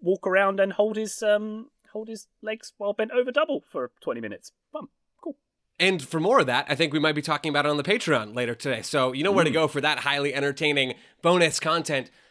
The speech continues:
Speaker 2: I, I
Speaker 1: Woo.
Speaker 2: thought Charlotte actually played fairly well in this game against Miami.
Speaker 1: Yeah.
Speaker 2: They win one nil at home. They, they needed a win to have a chance here, and they got it.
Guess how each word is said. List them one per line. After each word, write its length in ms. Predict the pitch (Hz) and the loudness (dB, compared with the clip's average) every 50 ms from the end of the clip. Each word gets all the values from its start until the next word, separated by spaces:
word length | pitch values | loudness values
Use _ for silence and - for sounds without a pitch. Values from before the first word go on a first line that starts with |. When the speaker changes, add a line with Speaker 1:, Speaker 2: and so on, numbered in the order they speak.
| _ _ _ - | _ _ _ -8
Speaker 2:
I, 80 | 151 - | -4 0
I 120 | - - 415 | 2 4 4
Speaker 1:
Woo. 60 | - | 4
Speaker 2:
thought 180 | 240 214 165 | 2 0 0
Charlotte 320 | - - 180 170 170 160 147 | 0 0 0 2 2 2 2
actually 280 | 147 147 - 160 156 | 0 0 -2 -2 -4
played 360 | 131 - - 143 143 147 143 - | -4 -4 -4 -2 -2 -2 -2 -4
fairly 320 | - - 135 135 127 131 | -4 -4 -4 -2 -2 -2
well 360 | 120 120 120 131 147 165 131 | -2 0 2 2 2 0 -2
in 100 | 104 135 139 | -4 -4 -6
this 140 | 139 - | -6 -4
game 160 | - 143 143 147 | -4 -2 -2 0
against 200 | 147 151 147 - | -2 -2 -2 -2
Miami. 360 | 156 151 151 151 151 160 160 | -2 -2 0 0 0 0 0
Speaker 1:
Yeah. 100 | 151 139 139 _ _ _ - | -2 -2 -6 _ _ _ -4
Speaker 2:
They 100 | 139 139 | -2 0
win 220 | 135 147 143 143 139 | 2 2 2 2 2
one 180 | 143 143 135 | 2 2 2
nil 220 | 135 139 139 135 135 | 2 2 2 2 0
at 80 | 127 | -2
home. 260 | 123 139 135 135 131 127 | -2 -2 0 0 0 -2
They, 120 | 135 135 | -2 -4
they 240 | - 127 131 127 127 | -4 -4 -4 -4 -4
needed 600 | - 113 123 131 147 151 147 139 135 123 107 - - | -6 -4 0 2 2 4 4 2 2 0 -2 -4 -4
a 100 | 127 123 | -4 -2
win 380 | 117 123 127 131 135 147 156 - _ _ _ _ _ - | 0 0 0 0 -2 -4 -6 -10 _ _ _ _ _ -4
to 80 | 147 | -2
have 80 | 135 131 | -2 -2
a 60 | 139 | -4
chance 480 | - - 160 165 180 185 - - - - | -2 -2 0 0 0 -2 -4 -8 -10 -8
here, 400 | - 143 175 196 202 202 190 - - | -4 -2 0 0 0 0 -2 -4 -4
and 440 | 123 127 131 135 131 131 135 131 131 131 - 120 | -2 0 2 2 2 0 0 -2 -4 -6 -6 -2
they 180 | 120 131 131 | 0 0 2
got 280 | 127 127 123 127 147 170 | 2 2 2 2 2 2
it. 100 | 180 - | 0 -2